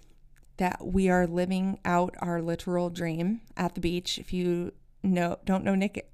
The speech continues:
and myself, Nick is my husband, we, like, love the beach. We could be covered head to toe in sand every day and be perfectly fine with it. Um, like, when I was little, my mom said that I used to just, like, bury myself in the sand at the beach 'cause I loved it so much.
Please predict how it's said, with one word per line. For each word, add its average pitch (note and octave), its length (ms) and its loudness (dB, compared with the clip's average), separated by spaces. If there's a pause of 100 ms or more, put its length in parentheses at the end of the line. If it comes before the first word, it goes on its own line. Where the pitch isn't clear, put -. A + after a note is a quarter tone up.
(120)
and G3 120 4
myself, F#3 460 0
Nick F3 140 -4
is - 80 -6
my G3 80 0
husband, F3+ 460 -2 (340)
we, F3+ 260 2
like, E3 320 -2 (220)
love E3+ 460 0
the E3 60 -6
beach. E3 540 -4
We F#3 220 0
could - 160 -8
be F3+ 80 -2
covered F3+ 420 0
head E3 220 -4
to E3+ 60 -10
toe F3 180 -2
in E3+ 100 0
sand E3+ 540 -4
every E3+ 200 -4
day F#2 440 -2
and F#3 100 0
be F3 100 -2
perfectly E3+ 440 -2
fine E3+ 240 -4
with E3 180 -8
it. - 240 -8 (380)
Um, E3+ 400 2 (260)
like, F3 180 0
when F#3+ 240 4
I F#3 100 8
was F3+ 140 4
little, F3 140 2
my E3+ 140 2
mom E3 260 0
said F3 220 -2
that - 100 -2
I F3 40 2
used E3+ 320 0
to - 180 -2
just, - 260 -4
like, E3 220 -6
bury E3 340 0
myself - 480 -6
in G#3+ 80 -6
the F3+ 80 -6
sand - 260 -4
at - 100 -8
the - 60 -12
beach - 280 -8
'cause - 140 -8
I F3 40 0
loved E3+ 220 -2
it - 60 -8
so F#3 180 -2
much. F3 420 -6